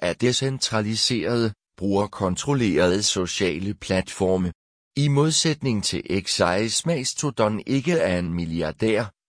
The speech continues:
serverer ikke annoncer og kuraterer ikke indhold algoritmisk. Lokal moderation betyder,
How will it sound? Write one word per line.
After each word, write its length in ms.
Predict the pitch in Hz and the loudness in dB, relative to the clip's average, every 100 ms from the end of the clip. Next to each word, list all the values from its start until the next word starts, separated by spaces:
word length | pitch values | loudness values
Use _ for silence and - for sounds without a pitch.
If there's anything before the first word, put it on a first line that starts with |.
| - | -2
serverer 520 | 143 135 131 110 139 | 0 2 0 0 -2
ikke 440 | 104 113 120 - | -2 -2 -2 -2
annoncer 540 | 92 90 87 95 - 151 | -2 -2 -2 -2 -2 0
og 260 | - 92 | 0 0
kuraterer 760 | - 110 92 98 107 123 104 117 | 0 -2 0 0 0 -2 0 -2
ikke 440 | - 113 113 139 | 0 -2 0 -2
indhold 500 | - 107 113 135 110 | -2 0 0 0 0
algoritmisk. 1160 | 135 143 - 117 104 131 95 92 90 - - - _ _ _ _ _ _ - | -2 -2 0 0 2 -2 2 2 2 -2 -4 -8 _ _ _ _ _ _ -2
Lokal 540 | 147 143 - 117 113 | -2 0 0 0 0
moderation 800 | 113 90 90 85 - 127 120 127 | 0 0 0 -2 0 0 0 -2
betyder, 640 | 107 92 - 127 113 123 | -4 -4 -2 0 4 2